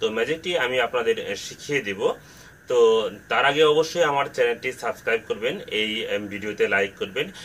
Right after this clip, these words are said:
এবং কি ভিডিও দেখা শেষ হলে আমার বা, আহ, এই ভিডিও সম্পর্কে আপনার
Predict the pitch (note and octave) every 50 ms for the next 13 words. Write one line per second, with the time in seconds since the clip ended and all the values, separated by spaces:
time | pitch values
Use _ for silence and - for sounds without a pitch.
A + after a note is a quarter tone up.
0 | - - - A2+ B2 C#3+ C#3+ E3+ E3 C3 A#2+ B2 B2 D3+ E3 E3+ E3 E3+ - F3+
1 | F3+ E3+ - - D3 D3+ - C#3 D3+ C#3+ D3+ E3 D#3+ - A2 A2 A2 A2 A2 A2
2 | A2 A2 A2 - - - - - - - G2 G2 G#2 G2 G2 F#2+ - - - -
3 | - - F2+ G2 G2 G2+ G2+ G2 G2 G2 G2 F#2+ F#2+ - - G2+ G#2+ G#2+ G2 G2+
4 | G#2 G#2 B2 C#3+ C#3+ C#3+ E3 D#3 D#3 D#3 D3 C#3+ D#3 D#3+ D#3 - - - - A2+
5 | A2